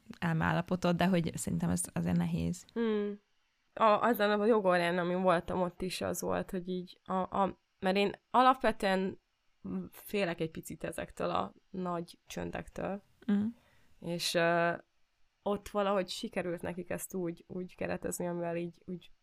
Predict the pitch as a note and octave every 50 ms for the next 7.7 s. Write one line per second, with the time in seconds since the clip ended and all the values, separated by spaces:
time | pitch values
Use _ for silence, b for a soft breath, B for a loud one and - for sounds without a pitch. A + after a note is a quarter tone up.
0 | _ - F#3+ F#3 F#3 F3+ F3 - F#3 - E3+ E3 - - - F3+ F3+ F#3+ F3+ -
1 | - F3+ F3+ F3 E3+ - E3+ E3+ E3+ E3+ E3+ E3+ E3+ E3+ E3+ E3+ - F3 F3 E3+
2 | F3 E3+ E3+ E3+ D#3+ - E3+ E3 - - F3 E3 - _ _ _ _ _ _ _
3 | _ _ - - - E3 E3 E3 E3 - - F3 E3 E3 D#3 D#3+ E3 D#3+ D#3+ D#3+
4 | E3 D#3+ D#3+ E3 F3 E3+ E3+ F3 F3 E3 D#3+ D#3+ E3 - - - E3+ F3 - -
5 | - - F#3 F#3+ - - - F#3 F3+ - - G3 F#3+ F#3+ F#3+ F#3 F3+ E3+ E3+ E3+
6 | E3+ E3+ E3+ F3 E3+ E3+ F3 F3 - - - - - - - F3 - - - -
7 | E3+ - - - - - - - D#3+ E3 E3 D#3+ D#3+ E3